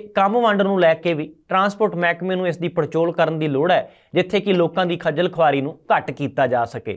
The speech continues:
ਪਰ ਜਿੱਥੋਂ ਗੱਲ ਅਸੀਂ ਸ਼ੁਰੂ ਕੀਤੀ ਸੀ ਕਿ ਜਿਹੜਾ ਅਫਸਰ ਕੁਝ ਮਹੀਨੇ ਪਹਿਲਾਂ ਹੀ, ਇਹ ਨਹੀਂ ਕਿ ਬਹੁਤ ਸਾਲ ਪੁਰਾਣੇ ਸਾਲਾਂ ਦਾ ਕੇਸ ਹੈ, ਪਟਿਆਲਾ ਵਿਜੀਲੈਂਸ ਬਿਊਰੋ ਰੇਂਜ ਦੇ ਵਿੱਚ ਪਰਚਾ ਦਰਜ ਹੁੰਦਾ ਹੈ,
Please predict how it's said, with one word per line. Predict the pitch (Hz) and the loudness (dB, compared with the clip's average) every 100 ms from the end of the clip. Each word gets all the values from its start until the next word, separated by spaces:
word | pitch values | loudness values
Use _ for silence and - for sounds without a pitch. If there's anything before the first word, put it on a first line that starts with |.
| - | -8
ਪਰ | 123 | -8
ਜਿੱਥੋਂ | 120 151 - 180 | -4 -6 -4 0
ਗੱਲ | 165 165 | 0 0
ਅਸੀਂ | 165 160 | -2 -6
ਸ਼ੁਰੂ | 180 233 | -2 -2
ਕੀਤੀ | - 175 180 180 | -2 -4 -4 -6
ਸੀ | 175 131 - - _ - | -6 -8 -12 -20 _ 0
ਕਿ | 202 185 | 0 2
ਜਿਹੜਾ | 156 208 220 139 - _ _ - | 2 4 4 2 -4 _ _ -2
ਅਫਸਰ | 190 - 185 | -2 0 0
ਕੁਝ | - 262 262 | 2 0 2
ਮਹੀਨੇ | 277 254 190 185 | 2 4 2 2
ਪਹਿਲਾਂ | 185 180 165 | 2 2 2
ਹੀ, | |
ਇਹ | 185 226 | 2 2
ਨਹੀਂ | 269 | 2
ਕਿ | 294 | 2
ਬਹੁਤ | 214 254 254 | 4 2 2
ਸਾਲ | 233 220 | 2 2
ਪੁਰਾਣੇ | 220 196 185 202 | 2 0 2 0
ਸਾਲਾਂ | 202 180 180 | 2 2 2
ਦਾ | 185 165 | 2 0
ਕੇਸ | 147 135 - | 0 -2 -2
ਹੈ, | 90 - _ _ _ _ _ _ - | -10 -12 _ _ _ _ _ _ -4
ਪਟਿਆਲਾ | 165 180 190 214 214 - - | 2 4 6 4 0 -10 -2
ਵਿਜੀਲੈਂਸ | 208 262 277 262 | 2 4 2 0
ਬਿਊਰੋ | 185 190 208 | 0 2 2
ਰੇਂਜ | 190 185 180 | 2 2 2
ਦੇ | 185 | 0
ਵਿੱਚ | 185 | 0
ਪਰਚਾ | - 160 - 170 | 0 0 2 0
ਦਰਜ | 151 143 147 | 2 -2 -2
ਹੁੰਦਾ | 160 165 | -2 -2
ਹੈ, | 170 | -2